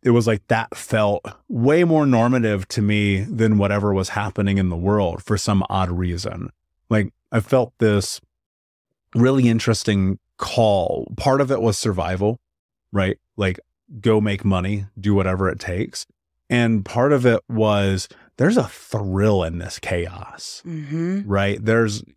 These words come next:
Speaker 1: if you chase chaos and you're used to chaos in your home, your parents, your community, and you see this so often, more s-, pe-, per capita, more people do methamphetamine in, in small towns than they do in big cities.
Speaker 2: Yeah.
Speaker 1: Right?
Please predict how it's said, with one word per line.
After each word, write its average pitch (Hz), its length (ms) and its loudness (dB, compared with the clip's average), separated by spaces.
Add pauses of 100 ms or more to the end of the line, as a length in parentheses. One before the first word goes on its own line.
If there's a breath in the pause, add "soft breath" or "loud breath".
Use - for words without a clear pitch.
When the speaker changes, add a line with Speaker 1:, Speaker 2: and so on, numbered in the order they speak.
(100)
Speaker 1:
if 110 200 -4
you 185 160 4
chase 117 520 -2
chaos 113 640 -2
and 110 120 2
you're 107 100 4
used 101 340 0
to 127 80 0
chaos 123 560 0 (340)
in 107 140 0
your 85 180 -2
home, 120 480 2
your 95 180 -4 (100)
parents, 120 560 0
your 95 100 -2
community, 120 800 2 (220 loud breath)
and 139 120 4
you 139 60 6
see 170 220 0
this 123 180 0
so 151 460 2
often, 135 340 0 (220 loud breath)
more 170 380 4
s-, - 200 -10
pe-, - 120 -8 (480)
per 196 140 2
capita, 156 520 2
more 127 200 2
people 143 300 2
do 131 240 4
methamphetamine 117 1040 2
in, - 100 -8
in 104 60 4
small 110 320 2
towns 107 320 0
than 101 100 4
they 101 120 4
do 95 140 0
in 92 100 0
big 87 180 -8
cities. - 420 -14 (420)
Speaker 2:
Yeah. 165 140 -4 (160)
Speaker 1:
Right? 117 260 0